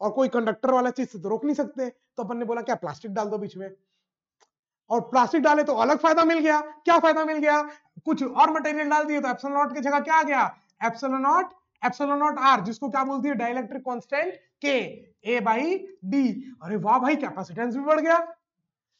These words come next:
दो फायदे, एक तो दोनों प्लेट आपस में चिपकेंगी नहीं, पॉजिटिव और नेगेटिव आपस में चिपकेंगी नहीं, और दूसरा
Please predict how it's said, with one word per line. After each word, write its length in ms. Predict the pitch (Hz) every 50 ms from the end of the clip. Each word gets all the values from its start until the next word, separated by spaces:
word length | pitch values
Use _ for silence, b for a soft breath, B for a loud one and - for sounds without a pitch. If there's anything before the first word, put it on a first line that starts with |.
| _ -
दो 180 | 170 311 330 339
फायदे, 340 | 339 330 311 311 311 285 247 175 127 - _ _ _ _ _ _ _ _ _ _ _ _ _ -
एक 180 | 285 311 302
तो 80 | - 339
दोनों 260 | 294 294 277 285 320 320
प्लेट 280 | 320 302 285 302 302 285
आपस 240 | 233 240 262 262 -
में 80 | 302 294
चिपकेंगी 400 | 302 277 - 285 302 302 311 330
नहीं, 200 | 330 349 370 349 - - - -
पॉजिटिव 380 | 277 262 247 208 269 254 302 311
और 80 | 302
नेगेटिव 320 | 294 294 285 294 302 320 285
आपस 240 | 247 247 269 269 302
में 60 | 285
चिपकेंगी 360 | - 285 - 294 302 311 311
नहीं, 220 | 311 330 349 359 349 349 359 B B
और 100 | 247 214
दूसरा 460 | 180 294 320 339 330 349 359 339 277